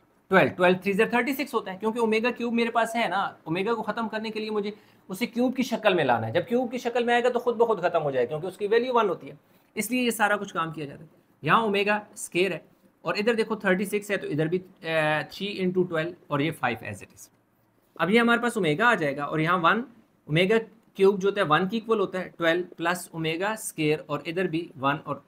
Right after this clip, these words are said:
अ, ट्वेल्व माइनस फ़ाइव। अब देखें, अ, वन की power जो भी हो वो वन ही,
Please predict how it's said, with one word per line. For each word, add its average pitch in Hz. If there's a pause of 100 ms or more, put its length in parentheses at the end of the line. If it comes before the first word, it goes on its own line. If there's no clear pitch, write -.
अ, -
ट्वेल्व 131
माइनस 117
फ़ाइव। - (720)
अब 185
देखें, 220 (480)
अ, 175
वन 156
की 254
power 170 (120)
जो 175
भी 262
हो 185
वो 170
वन 175
ही, 247